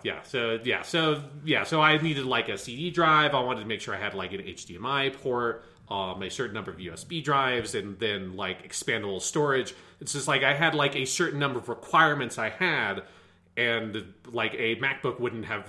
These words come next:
fulfilled those requirements. And then also, like, I, I prefer P C, just generally speaking. And then, so being able to sort of take all those requirements, kinda, like, made a list for myself, and then I just,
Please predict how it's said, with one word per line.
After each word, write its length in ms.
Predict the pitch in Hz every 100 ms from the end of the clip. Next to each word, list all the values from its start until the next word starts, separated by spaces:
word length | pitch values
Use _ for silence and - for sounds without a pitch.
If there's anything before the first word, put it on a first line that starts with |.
| -
fulfilled 380 | - 120 131 120
those 180 | 104 101
requirements. 680 | 98 117 117 98 87 82 - _ -
And 100 | 110
then 200 | 104 101
also, 300 | 113 101 98
like, 200 | 87 90 87 _ _ -
I, 160 | 92 92 92 - -
I 120 | 95 92
prefer 280 | 107 117
P 160 | 90 101
C, 200 | - 92
just 220 | 85 -
generally 280 | 107 92 82
speaking. 420 | - 82 85 82 - _ _ -
And 200 | 101 104
then, 320 | 107 104 101
so 160 | - 131
being 240 | 139 135
able 120 | 120 113
to 60 |
sort 160 | 117 110
of 80 | -
take 260 | 175 151
all 140 | 143 131
those 140 | 117
requirements, 640 | 113 - 127 120 120 110 - - -
kinda, 340 | 143 123 120
like, 200 | 120 117
made 160 | 135 123
a 40 |
list 260 | 110 127 131
for 100 | 156
myself, 420 | 135 127 139 123
and 80 | 117
then 80 | 117
I 60 | 117
just, 260 | 117 -